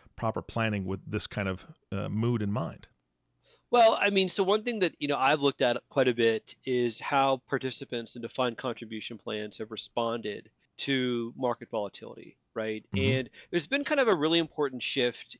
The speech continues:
Speaker 2: in four oh one K plans over the last decade, where, you know, if we go back twenty years ago, everyone was building their own portfolio, right? They were, they were out there and they were picking between the large cap fund and the small cap fund and whatever else. And it just wasn't necessarily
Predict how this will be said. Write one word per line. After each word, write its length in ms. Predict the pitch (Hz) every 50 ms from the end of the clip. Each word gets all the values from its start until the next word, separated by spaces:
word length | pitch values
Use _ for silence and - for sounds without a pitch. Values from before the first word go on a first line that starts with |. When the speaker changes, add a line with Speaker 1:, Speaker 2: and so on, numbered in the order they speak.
| _ -
Speaker 2:
in 360 | 131 127 127 123 120 117 110 - _
four 160 | - 139 135 131
oh 40 | 127
one 120 | 127 120
K 180 | - - 113 113
plans 640 | - - 104 98 95 98 117 120 - - - - - _ -
over 120 | 131 120
the 100 | 117 117
last 360 | 113 117 113 113 107 - -
decade, 520 | - 127 127 131 - 110 92 92 87 - - _
where, 340 | 120 120 120 117 113 113 - - - - -
you 80 | - 135
know, 80 | 147
if 120 | 151 135 156
we 60 | 151
go 140 | 143 170 170
back 300 | 160 175 165 151 - -
twenty 240 | - - 147 135 131
years 220 | 147 180 190 -
ago, 440 | 139 123 123 117 113 110 110 110 - _ - - _ -
everyone 280 | 139 151 160 160 160
was 120 | 156 135 -
building 260 | - 135 131 131 131
their 120 | 127 123 123
own 140 | 120 117
portfolio, 600 | - 120 113 107 - - 98 98 - - - - - _ _ _
right? 180 | 117 107 107 107 -
They 100 | 117 117
were, 260 | 117 117 117 113 104 - _ _ _
they 80 | - 147
were 80 | 165 151
out 240 | 147 147 151 -
there 320 | - 135 135 135 135 131 131
and 80 | 131
they 140 | 131 127 127
were 320 | 123 123 120 120 117 110 - _ _ _ _ _
picking 300 | - 151 - - 151 143
between 320 | 131 127 - - 135 131 131
the 80 | 123
large 260 | 120 127 135 127 -
cap 280 | - - 139 127 113 -
fund 280 | - 123 123 123 123 120
and 100 | 117 120
the 60 | 113
small 260 | - - 127 123 123
cap 260 | - 139 127 117 - _
fund 300 | 120 120 120 117 117 113
and 100 | 120 135
whatever 400 | 165 180 185 185 175 165 131 113
else. 300 | 104 90 80 - - 117
And 80 | 120
it 100 | 123 131
just 220 | 131 143 - - -
wasn't 320 | 170 185 190 175 175 156
necessarily 760 | 147 143 - 143 - - - 131 127 123 117 117 117 110